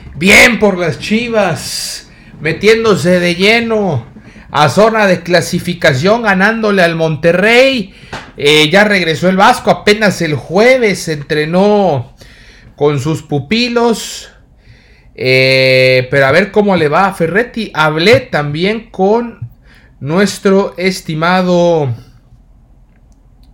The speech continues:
eh, Pedro García de Dosis Tigres. Y, y bueno, eh, yo le dije, "Mira, eh,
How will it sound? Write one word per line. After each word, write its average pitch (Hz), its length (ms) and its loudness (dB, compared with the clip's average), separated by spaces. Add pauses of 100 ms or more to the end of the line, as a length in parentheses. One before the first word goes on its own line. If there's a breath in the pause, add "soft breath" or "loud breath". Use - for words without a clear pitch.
(600 soft breath)
eh, 123 400 -2
Pedro 180 340 2
García 185 580 0
de 151 140 -2
Dosis 165 480 -6
Tigres. 196 760 -4 (680 soft breath)
Y, 123 500 -4
y 123 120 -8
bueno, 277 640 -8
eh, - 420 -18 (360)
yo 143 260 -2
le 190 100 0
dije, 185 320 -4
"Mira, 175 580 -4 (120)
eh, 50 340 -20